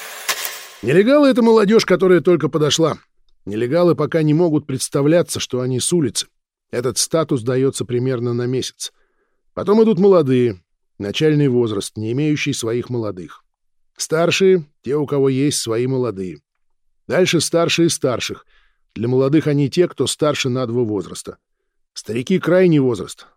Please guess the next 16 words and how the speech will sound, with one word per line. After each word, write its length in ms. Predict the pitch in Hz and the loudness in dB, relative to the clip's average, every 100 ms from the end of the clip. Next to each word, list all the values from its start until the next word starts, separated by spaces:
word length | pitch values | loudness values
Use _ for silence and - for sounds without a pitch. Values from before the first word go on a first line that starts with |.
| _ _ - | _ _ -6
Дальше 340 | 123 139 131 | -2 -2 -2
только 280 | 135 120 123 | -2 -2 -4
лидеры. 440 | 120 110 90 80 - - - - - - - - - - | -4 -4 -8 -8 -18 -16 -14 -14 -16 -10 -8 -8 -8 -12
Рустем 560 | - 131 135 - 196 190 | -4 -2 -2 2 2 2
Х. 380 | - 185 139 95 _ _ | 0 -2 -2 -4 _ _
Тысяча 340 | - 151 - 139 | -8 -4 -2 -2
девятьсот 380 | 135 127 151 131 | -4 -2 -4 -2
семьдесят 480 | 156 139 127 131 | -4 -4 -6 -6
первого 360 | - 147 135 127 | -2 0 0 -2
года 260 | 113 127 120 | -4 -2 -2
рождения. 460 | 120 107 101 76 - _ - - - | -4 -6 -10 -12 -20 _ -18 -16 -12
Состоял 480 | - - 120 170 160 | -10 -4 2 2 2
в 40 | |
группировках 720 | 151 151 143 151 160 - - | -2 -2 0 0 0 -2 -4
"Хади 420 | - - 135 139 | -4 -2 -2 -4
Такташ", 580 | 135 131 - 156 156 - | -4 -4 0 4 4 2